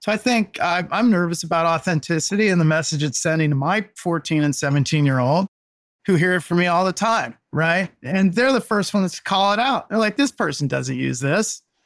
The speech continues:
And, you know, I love what Subway did with Tom Brady, right? It's like, "Guys, I don't even eat bread. This is a commercial." That's genius. You know, it's just dead on.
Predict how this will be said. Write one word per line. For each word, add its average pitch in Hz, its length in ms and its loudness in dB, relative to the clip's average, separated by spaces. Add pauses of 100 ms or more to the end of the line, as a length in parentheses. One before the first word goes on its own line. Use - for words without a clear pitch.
(420)
And, 240 240 0
you 254 260 4
know, 202 180 2
I 202 180 2
love 214 300 2
what 202 140 2
Subway 196 420 2
did 160 180 2
with 156 140 0
Tom 165 320 0
Brady, 139 420 0
right? 151 480 0
It's - 160 -14
like, 214 300 -2 (480)
"Guys, - 360 -2
I 262 140 0
don't 247 140 2
even 214 180 2
eat 220 220 0
bread. 143 360 -2 (140)
This 233 160 2
is 202 80 -2
a 233 60 2
commercial." 226 640 -2 (400)
That's 233 180 -2
genius. 208 800 -2 (280)
You 190 100 -2
know, 202 320 0
it's 190 180 -2
just 175 280 -2
dead 202 260 0
on. 156 320 -2